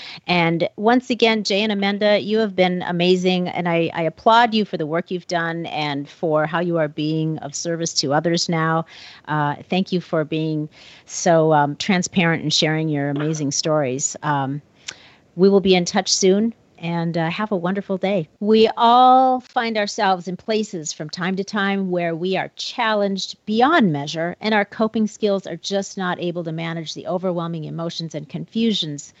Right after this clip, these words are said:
that can take hold. There is no shame in reaching out for help if you find yourself going down a path that you know in your heart and your gut, and we always know, is harming you or leading you further into despair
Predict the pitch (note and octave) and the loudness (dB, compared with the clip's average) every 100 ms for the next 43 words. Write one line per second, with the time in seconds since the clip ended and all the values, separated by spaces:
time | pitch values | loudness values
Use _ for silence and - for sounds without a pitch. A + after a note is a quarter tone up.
0 | _ - F3 E3+ - F3 - E3+ D#3+ G#2+ | _ -4 -4 -4 -4 -6 -4 -2 -2 -2
1 | - - - - F#3+ F3 E3+ D#3+ E3 F#3 | -8 -20 -20 -2 0 2 0 -4 -2 2
2 | G#3+ A3+ - G3+ E3+ D#3 - F3 E3+ F#3 | 2 2 2 2 2 -2 -6 -6 -2 -2
3 | - F3 E3 D#3+ - E3+ F3+ D#3+ C#3+ D#3 | -2 -2 -2 -4 -6 -6 -2 0 -2 -6
4 | E3 E3 _ F3+ G3+ G#3+ F3+ - D3 E3 | -10 -12 _ 0 2 2 0 -2 -4 -4
5 | - D#3+ E3 E3 D#3+ D3+ - D#3 D#3 - | -4 -4 -2 -2 -2 -4 -2 0 2 -2
6 | - - - - F#4 F#4+ G#3 G3 G3+ F3+ | -12 -16 -12 -6 -2 2 4 4 4 2
7 | E3 F3+ - G3 G3+ G3 F3+ F#3 A3 A#3+ | -2 -4 2 4 4 2 -4 -2 -2 -4
8 | A#3 A#3 E3 D3 - - - C#3 C3 B2+ | 0 4 4 2 -4 -14 -8 -4 -2 0
9 | C#3+ F#3 F#3+ G3 B2 E3+ - - - G3 | 0 0 2 2 2 -4 -10 -16 -16 -2
10 | F3+ F3+ - - G3+ G#3+ A#3 A#3 A3+ A3+ | 2 2 2 0 4 6 6 4 4 2
11 | A3 A3 _ - - _ _ _ _ - | 2 -2 _ -20 -20 _ _ _ _ -6
12 | E3 F#3+ G3+ F#3+ F#3 - F#3 F#3 F3+ E3+ | 2 4 4 4 2 0 0 2 0 -2
13 | F3 D#3 D#3+ - G3 F#3 F#3 F#3 | -6 -10 -12 0 4 6 6 4